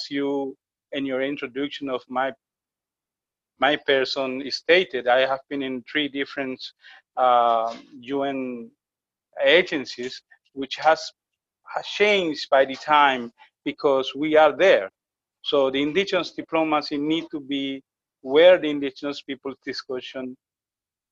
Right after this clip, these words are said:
is active. Because if we are not there, anyway, uh, the state representatives, the U N agencies will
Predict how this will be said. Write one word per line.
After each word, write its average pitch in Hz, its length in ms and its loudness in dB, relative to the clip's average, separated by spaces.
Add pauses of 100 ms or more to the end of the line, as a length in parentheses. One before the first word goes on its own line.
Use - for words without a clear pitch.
(320)
is 147 180 0
active. 131 440 0 (760)
Because 160 280 -2
if 151 160 -2
we 190 220 2
are 170 180 8
not 156 400 2
there, 131 340 0 (880)
anyway, 135 760 2 (460)
uh, 123 960 4
the 127 160 -6
state 170 380 -2
representatives, 143 1160 -4 (340)
the 135 80 -6
U 147 220 -2
N 156 140 2
agencies 139 640 -6
will 135 160 -10